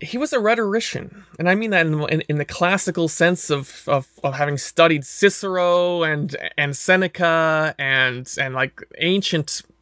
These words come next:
pedagogy f-, from Greece and Rome and, and the medieval ages about how to write sermons in the fifteen hundreds, right? So he's, he knows how to speak, how language is used to speak to the public, and he know,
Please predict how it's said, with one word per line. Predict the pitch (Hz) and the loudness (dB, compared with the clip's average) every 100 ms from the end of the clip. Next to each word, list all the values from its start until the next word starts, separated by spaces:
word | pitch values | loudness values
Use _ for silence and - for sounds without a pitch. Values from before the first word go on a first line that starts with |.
| _ _ _ _ | _ _ _ _
pedagogy | - 165 170 156 151 147 139 | -4 -2 0 0 0 0 -4
f-, | - 139 | -8 -12
from | - - - - - 165 143 | -14 -20 -20 -20 -4 -2 -2
Greece | 131 143 170 190 - | -2 0 2 2 -2
and | 143 135 | -4 -2
Rome | 143 170 190 175 160 143 | 2 2 4 2 2 2
and, | 135 123 | 0 0
and | 139 139 | -2 -2
the | 147 | 0
medieval | 160 170 170 147 | 0 0 0 2
ages | 160 170 143 | 2 2 0
about | 135 139 | 0 0
how | 156 | 0
to | 147 | 0
write | 147 139 | 0 0
sermons | - 170 185 190 147 131 | 0 0 2 2 0 -4
in | 135 | -4
the | 127 | -4
fifteen | - 180 170 160 | -2 0 0 -2
hundreds, | 156 180 151 95 - | -2 0 0 -2 -2
right? | 139 143 | -4 0
So | 165 | 0
he's, | 160 - - - | -2 -8 -16 -10
he | - | -4
knows | 175 214 254 | 0 2 0
how | 202 | 0
to | 185 | -2
speak, | 160 - 165 - - | -2 -4 -6 -10 -14
how | - 160 170 175 _ | -4 0 0 0 _
language | - 160 156 139 | 0 0 2 -2
is | 135 139 | -4 -4
used | 139 139 139 - | -2 -2 -4 -8
to | - 139 - - | -6 -4 -6 -10
speak | - - 165 147 - | -16 -2 -2 -2 -6
to | - 139 | -6 -4
the | - | -2
public, | 156 190 147 135 139 | 2 2 2 -2 0
and | 139 139 | 0 0
he | 143 147 | -2 -4
know, | 147 175 | 0 0